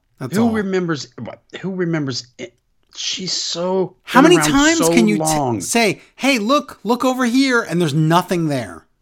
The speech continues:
Speaker 2: <laughs>
Speaker 1: Look, look. What am I looking
Speaker 2: Yeah.
Speaker 1: at? This.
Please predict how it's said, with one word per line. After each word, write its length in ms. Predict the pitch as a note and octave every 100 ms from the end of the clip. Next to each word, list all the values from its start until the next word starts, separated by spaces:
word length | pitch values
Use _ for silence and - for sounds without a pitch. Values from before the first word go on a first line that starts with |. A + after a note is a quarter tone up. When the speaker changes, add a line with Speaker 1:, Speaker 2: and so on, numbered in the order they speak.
| _ _ _
Speaker 2:
<laughs> 360 | - - D3+ - - - - - D4+ - C4+ - - -
Speaker 1:
Look, 240 | B3+ D4+ D#4
look. 500 | E4+ G4 - - - - -
What 100 | G3
am 100 | A#3
I 40 | C4
looking 300 | B3+ C4+ G3+
Speaker 2:
Yeah. 120 | C3
Speaker 1:
at? 140 | G2 -
This. 680 | E3 G#4 A#4 G4 - -